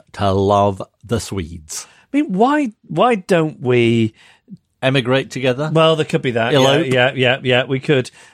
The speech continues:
Speaker 2: uh, ask if the Jeffocracy could be made part of the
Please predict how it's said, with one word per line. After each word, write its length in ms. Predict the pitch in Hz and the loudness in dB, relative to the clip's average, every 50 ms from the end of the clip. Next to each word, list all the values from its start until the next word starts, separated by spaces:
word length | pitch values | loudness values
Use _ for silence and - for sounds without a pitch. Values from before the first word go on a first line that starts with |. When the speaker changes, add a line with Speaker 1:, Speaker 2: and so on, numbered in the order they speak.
| _ - | _ 0
Speaker 2:
uh, 240 | 123 123 123 139 - | 2 2 2 2 0
ask 380 | - 135 135 127 - - - - | -2 -2 -2 -2 -4 -6 -2 -2
if 320 | 131 117 - - - - | -2 -2 -2 -6 -12 -16
the 200 | - - 120 120 | -8 -4 -4 -2
Jeffocracy 720 | 110 - 127 120 - 147 135 - - 135 - - 143 123 - | 0 0 -2 0 0 -2 -2 0 -4 -4 -2 -2 -2 -2 -2
could 160 | - 120 117 | -4 -4 -2
be 120 | - 117 | -2 0
made 300 | 120 117 120 117 113 - | 2 2 2 2 0 -2
part 260 | - 127 123 123 127 | -2 -2 0 0 0
of 260 | 127 120 120 - - - | -2 -6 -8 -10 -6 -2
the 240 | 127 117 117 110 | 0 0 0 -2